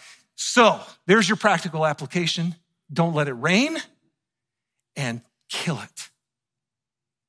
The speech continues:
Don't offer yourself. And then instead, he says this, "Offer yourself to God." Why would I do that? Because I'm in Jesus,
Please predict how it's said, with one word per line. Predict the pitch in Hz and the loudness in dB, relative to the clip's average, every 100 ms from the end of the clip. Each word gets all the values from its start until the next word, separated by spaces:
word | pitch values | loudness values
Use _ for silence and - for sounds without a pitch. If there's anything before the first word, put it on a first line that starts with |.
| _ _ | _ _
Don't | 147 143 | -4 -2
offer | 123 110 | -4 -6
yourself. | 113 95 101 92 | -8 -8 -10 -12
And | 147 | -2
then | 151 180 | 2 4
instead, | 208 - 156 131 | 2 0 -4 -8
he | 117 | -6
says | 123 127 113 - | -10 -8 -10 -12
this, | 80 - - _ _ _ _ _ _ | -16 -18 -18 _ _ _ _ _ _
"Offer | 135 143 143 147 143 127 _ _ _ _ _ _ | 0 0 0 -6 -10 -12 _ _ _ _ _ _
yourself | 98 - - 117 120 113 - - _ _ _ _ _ _ - | -10 -8 -6 -6 -8 -12 -16 -18 _ _ _ _ _ _ -18
to | 110 | -16
God." | 98 - - - - _ _ _ _ _ _ _ _ _ _ _ | -12 -12 -12 -14 -20 _ _ _ _ _ _ _ _ _ _ _
Why | 120 160 | -6 -6
would | 151 | -6
I | 147 | -8
do | 139 135 | -10 -12
that? | 117 - _ _ _ _ _ _ _ _ _ _ _ - | -14 -16 _ _ _ _ _ _ _ _ _ _ _ -18
Because | - 127 | -12 -10
I'm | 123 | -8
in | 123 | -8
Jesus, | 107 160 190 - - - - | -6 -4 -6 -6 -10 -14 -14